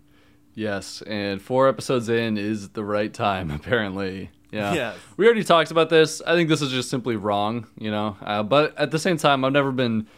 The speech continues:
Speaker 1: brutally stabbed in the back in a game for seven hundred fifty thousand dollars, so I'm sure they got some emotional scars that they're working through. Uh, however,
Speaker 2: For sure.
Speaker 1: I think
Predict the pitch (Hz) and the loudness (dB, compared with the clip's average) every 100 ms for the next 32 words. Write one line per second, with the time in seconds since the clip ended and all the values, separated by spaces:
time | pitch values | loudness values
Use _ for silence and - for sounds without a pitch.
0 | - _ - 107 123 127 120 113 127 113 | -20 _ -12 -2 0 2 0 0 2 2
1 | 113 110 101 104 107 110 113 104 104 104 | 2 -2 0 2 2 0 -4 -4 -4 -4
2 | 101 - 107 104 104 104 - 104 107 104 | -8 -4 -4 -4 -6 -6 -6 -10 -4 -2
3 | 104 104 101 98 110 117 - 240 339 165 | -2 -2 0 2 0 -2 -4 0 2 4
4 | 135 123 123 110 110 110 - 107 98 117 | 4 2 0 0 -2 -4 -4 0 2 0
5 | - 110 117 113 110 107 113 107 107 123 | -4 -8 -4 -2 -2 -4 -8 -6 -4 -6
6 | - - - _ - 110 123 143 143 135 | -8 -20 -20 _ -4 -2 2 4 4 4
7 | 127 - _ _ _ 233 233 160 135 - | 4 0 _ _ _ 2 4 4 -2 -2